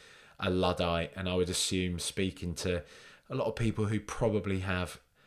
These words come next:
a similar kind of grasp on this type of stuff. 'Cause otherwise, why would you be listening to me? You know, you wouldn't be listening to me, would you, if you wanted an in-depth tactical analysis of everything that's going on right now? You want me to be the person that talks about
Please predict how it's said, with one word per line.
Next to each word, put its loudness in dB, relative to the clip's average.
a -6
similar 4
kind 0
of -6
grasp 2
on -2
this -2
type -4
of -4
stuff. -2
'Cause 4
otherwise, 12
why 8
would 8
you 4
be 2
listening 4
to -4
me? 2
You -2
know, 8
you 4
wouldn't 4
be 2
listening 0
to -8
me, 0
would 2
you, 2
if -2
you -4
wanted -2
an 0
in-depth -2
tactical -8
analysis -2
of -4
everything -6
that's -8
going -2
on -4
right -4
now? -4
You 6
want 8
me 4
to -6
be 6
the 2
person 2
that -6
talks 0
about 0